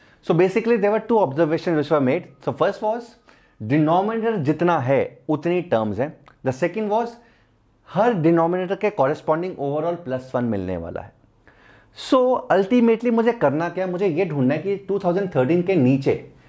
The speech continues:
टू थाउजेंड थर्टीन जो टर्म है बच्चे, उसके नीचे डिनोमिनेटर क्या आएगा? What will be the denominator of two thousand thirteenth term? Because जो भी डिनोमिनेटर होगा, वो उसके हिसाब से मेरा आंसर आ जाएगा।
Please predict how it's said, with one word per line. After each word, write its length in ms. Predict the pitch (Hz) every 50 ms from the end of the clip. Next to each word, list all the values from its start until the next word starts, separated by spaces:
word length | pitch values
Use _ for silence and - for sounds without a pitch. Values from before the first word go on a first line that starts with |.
| _ _ _ _ -
टू 80 | - 180
थाउजेंड 300 | 170 208 208 214 202 -
थर्टीन 260 | 147 143 165 190 185
जो 160 | 185 190 190
टर्म 260 | 180 - 160 160 170 170
है 80 | 165
बच्चे, 220 | 139 131 - 175 190
उसके 360 | - 170 165 - - 214 214 190
नीचे 480 | 143 120 127 139 139 139 - 180 208 180
डिनोमिनेटर 800 | 123 107 127 127 120 117 120 123 139 151 151 156 151 131 147 139
क्या 200 | 139 123 101 92
आएगा? 240 | 87 - - - - _ _ _ _ _ _ _ _ _ _ _ - 113
What 280 | 113 151 185 185 180
will 120 | 185 190 180
be 60 | 196 185
the 60 | 196 165 120 120
denominator 680 | 120 117 113 117 117 123 127 131 127 123 104 156 190 - - - - _ _ _ _ _ _ _ _ _ _ _ _ _ _ _ - - - - - - - - _ - - - - - - - - - - - - - - - - - - - - - - - - 135
of 240 | 151 175 165 -
two 100 | 185 196
thousand 320 | 185 170 151 143 180 190 185 -
thirteenth 400 | 131 113 104 117 117 110 - - - -
term? 100 | 87 85 - - _ _ _ _ - - - - - -
Because 260 | 127 131 196 202 160
जो 200 | 110 107 147 185
भी 120 | 190 254 233
डिनोमिनेटर 500 | 208 208 196 185 185 190 196 190 185 180
होगा, 280 | 151 143 127 120 175 226 226 - - - _ _ _ _ - -
वो 260 | 120 123 151 190 214 202 - - -
उसके 260 | 131 - - - 165
हिसाब 200 | 143 - 139 123
से 100 | - 175
मेरा 200 | 160 170 202 190
आंसर 260 | 135 113 98 - 101
आ 60 | 87
जाएगा। 260 | - - - - _